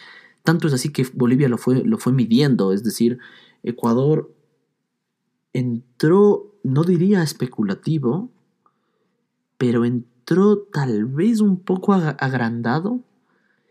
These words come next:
No quisiera creer que es así, pero entró muy parsimonioso. Y, eh, Bolivia lo fue midiendo y le dio un golpe de realidad y en el segundo tiempo cambió el partido, evidentemente.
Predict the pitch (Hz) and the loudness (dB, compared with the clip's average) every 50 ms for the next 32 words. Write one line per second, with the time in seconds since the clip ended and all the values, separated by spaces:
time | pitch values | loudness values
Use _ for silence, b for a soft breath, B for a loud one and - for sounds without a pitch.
0 | _ _ _ _ _ _ _ _ _ _ _ - 139 139 139 139 135 135 135 139 | _ _ _ _ _ _ _ _ _ _ _ -6 -4 -2 0 0 0 0 2 2
1 | 180 180 180 - 156 151 147 - - 165 170 175 156 - 131 123 135 151 147 - | 0 0 -2 -2 -4 -2 -2 0 0 0 0 0 0 0 0 0 0 0 -2 -2
2 | 135 131 123 117 - - 156 156 - - 113 107 110 107 107 107 107 107 107 104 | -2 -2 -2 -4 -4 -4 -6 -6 -4 -2 -2 -2 -2 -2 -4 -2 -2 -2 -2 -2
3 | - - - - _ - - - _ _ _ _ _ _ - - 120 113 104 - | -2 -4 -6 -8 _ -16 -18 -18 _ _ _ _ _ _ -6 -4 -2 -2 0 0
4 | 151 160 156 151 147 139 123 110 - - 98 85 - 50 - - - - _ _ | 0 0 2 2 0 0 0 -2 -2 -2 -6 -6 -6 -8 -10 -14 -16 -18 _ _
5 | _ _ _ _ _ _ _ _ _ _ _ _ _ _ _ - - - - 92 | _ _ _ _ _ _ _ _ _ _ _ _ _ _ _ -20 -16 -12 -8 -6
6 | - 85 82 80 78 73 - - 95 90 82 90 92 104 95 - - 107 107 101 | -4 -4 -2 -4 -4 -6 -8 -8 -6 -4 -2 0 0 -2 -2 -2 0 0 0 2
7 | 95 117 143 170 190 180 165 147 131 113 101 98 92 87 85 92 90 98 110 117 | 2 2 4 4 4 4 4 2 2 2 0 0 -2 -2 -4 -2 0 0 0 0
8 | 113 98 110 110 110 - 113 107 101 101 95 90 90 92 104 117 127 127 107 95 | 0 0 0 -2 0 0 -4 -2 -2 -2 -2 -2 -2 0 0 0 -2 -2 -2 -2
9 | 87 87 95 95 85 - - 101 101 101 - 104 95 - 90 - - 85 90 95 | -2 -2 -2 -2 -4 -4 -4 -4 -4 -2 -2 -4 -4 -4 -6 -6 -6 -6 -4 -2
10 | 101 98 - - 82 - - 95 95 90 87 85 95 95 - 110 135 135 127 131 | -2 -2 -2 -4 -8 -8 -6 -4 -4 -2 -2 -4 -4 -4 -2 -2 -2 -2 -2 -2
11 | 135 139 143 | -2 -2 -4